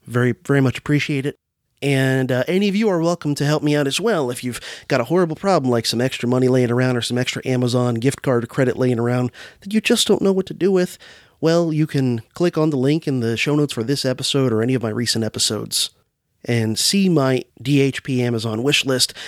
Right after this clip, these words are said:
and order me something up if you feel so inclined. And I'll thank you for it in the next episode I make after I've received it. Also, if you order me up a used book,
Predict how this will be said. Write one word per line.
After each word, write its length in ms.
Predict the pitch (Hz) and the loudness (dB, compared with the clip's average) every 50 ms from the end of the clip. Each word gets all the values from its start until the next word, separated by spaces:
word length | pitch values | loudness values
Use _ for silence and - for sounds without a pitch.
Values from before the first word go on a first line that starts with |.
| - - - | -16 -8 0
and 140 | 156 202 220 | 2 2 4
order 200 | 143 165 196 202 | 4 4 2 2
me 100 | 202 202 | 2 0
something 340 | - - 214 202 - 214 208 | 2 2 0 2 2 2 2
up 140 | 208 202 - | 2 2 0
if 140 | 151 - 135 | -4 -4 -6
you 80 | 117 | -4
feel 200 | - - 123 110 | -2 -2 0 0
so 200 | - - 117 104 | 0 0 -2 -2
inclined. 580 | 101 101 - - 156 165 165 160 156 151 143 - _ _ _ _ _ _ _ _ _ _ - | -4 -6 -4 -2 0 2 2 2 2 0 -2 -8 _ _ _ _ _ _ _ _ _ _ -2
And 120 | 110 117 | 0 0
I'll 120 | 117 120 | 2 0
thank 280 | - - 120 120 117 - | 0 0 0 0 0 -2
you 60 | 113 | -4
for 260 | - - 120 113 113 | -4 -2 -2 0 0
it 60 | 110 104 | 0 0
in 80 | 107 | -2
the 60 | 107 | -2
next 280 | 107 113 117 - - - | 0 -2 -2 -2 -2 -4
episode 380 | 110 - - - - 120 110 104 | -4 -2 -2 -2 -2 0 0 0
I 80 | 101 | 0
make 280 | 101 107 107 104 - - | 0 0 0 -2 -2 -2
after 260 | 110 104 - - 104 | -6 -4 -4 -2 -2
I've 160 | 107 104 - | -2 -2 -2
received 500 | 104 104 - - - 117 110 110 101 - | -2 -2 0 0 0 0 -2 -2 0 -2
it. 140 | 104 104 - _ _ _ _ _ _ _ _ _ | -4 -4 -6 _ _ _ _ _ _ _ _ _
Also, 600 | - 135 165 180 - - 143 131 131 131 123 - _ _ _ _ _ _ _ _ 156 | -4 -4 -2 0 0 0 0 0 0 -2 -4 -6 _ _ _ _ _ _ _ _ -6
if 100 | 139 139 | -4 -2
you 120 | 143 147 | -2 -2
order 240 | 143 160 175 170 151 | 0 0 0 0 0
me 180 | 147 147 151 | 0 2 0
up 140 | 151 151 - | 0 -2 -4
a 40 | 113 | -6
used 420 | 117 147 190 226 220 202 175 151 | -4 0 0 0 0 -2 -4 -4
book, 300 | 147 180 185 185 - - | 0 0 0 0 -2 -8